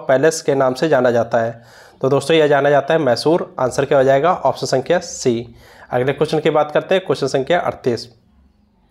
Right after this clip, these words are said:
राज्य के नीति निर्देशक सिद्धांतों के निम्नलिखित अनुच्छेद में से कौन सा अंतर्राष्ट्रीय शांति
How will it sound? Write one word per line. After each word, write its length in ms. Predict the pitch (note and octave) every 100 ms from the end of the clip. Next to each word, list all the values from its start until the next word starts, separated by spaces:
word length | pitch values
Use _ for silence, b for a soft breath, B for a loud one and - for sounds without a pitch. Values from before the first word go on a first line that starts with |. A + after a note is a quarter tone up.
| _ B B B -
राज्य 260 | C#3 D#3
के 140 | E3 E3+
नीति 300 | D#3+ D#3+ D#3
निर्देशक 440 | D3 C3+ C3 D3+
सिद्धांतों 540 | - C3 C3 B2+ B2+ D3+
के 140 | D3
निम्नलिखित 440 | C3+ B2+ B2 D3
अनुच्छेद 400 | C#3+ C#3 - C#3
में 120 | C#3 C3+
से 120 | D3+
कौन 220 | - C#3
सा 180 | - D3
अंतर्राष्ट्रीय 560 | B2+ C3+ B2+ A#2+ D3
शांति 520 | C#3+ B2 B2 D#3 F3